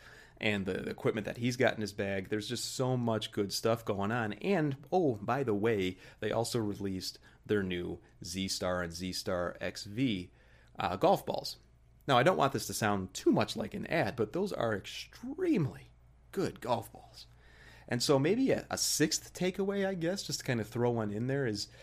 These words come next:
you know, golf balls continue to be on the upswing,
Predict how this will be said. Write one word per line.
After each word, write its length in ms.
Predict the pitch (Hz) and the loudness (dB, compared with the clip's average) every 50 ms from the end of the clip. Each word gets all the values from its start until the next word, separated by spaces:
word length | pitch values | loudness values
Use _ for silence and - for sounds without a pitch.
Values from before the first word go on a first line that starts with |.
| - - - - - - - - - - - - - - - - | -20 -20 -20 -20 -20 -20 -20 -20 -20 -20 -20 -20 -20 -20 -14 -6
you 100 | - 143 | -2 0
know, 60 | 131 | 0
golf 340 | 110 113 139 151 190 214 - | 0 0 0 -2 -2 -2 -2
balls 280 | - 135 113 107 - - | -2 0 0 0 -2 -4
continue 840 | - - 101 98 - - - 143 151 117 127 - 95 - - - - | -4 -4 -4 -4 -4 -6 -4 -4 -2 -2 -2 -2 -2 -2 -4 -6 -8
to 120 | - - | -10 -6
be 160 | - 107 104 | -2 -2 0
on 80 | 101 95 | 0 0
the 160 | 92 92 92 | -2 -2 -2
upswing, 560 | 98 104 - - - - - - - - 87 | -2 -2 -2 -4 -8 -8 -6 -8 -8 -8 -10